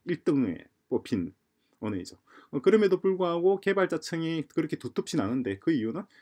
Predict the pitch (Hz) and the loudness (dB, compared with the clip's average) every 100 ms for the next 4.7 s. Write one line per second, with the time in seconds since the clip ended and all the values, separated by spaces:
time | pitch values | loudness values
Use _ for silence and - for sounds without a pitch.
0 | _ 156 156 165 135 127 156 156 - 151 | _ -8 -4 -4 0 0 0 -2 -2 -2
1 | - - 170 - - - - 135 120 - | -2 -2 -2 -4 -8 -16 -6 -6 -6 -4
2 | 151 175 180 _ - - 101 - 185 151 | -2 -2 -8 _ -20 -12 -10 -4 0 2
3 | 131 156 - - 160 - 156 131 110 104 | 2 0 -4 -2 -2 2 4 4 2 -2
4 | 135 143 156 _ _ _ - | -2 -6 -8 _ _ _ -20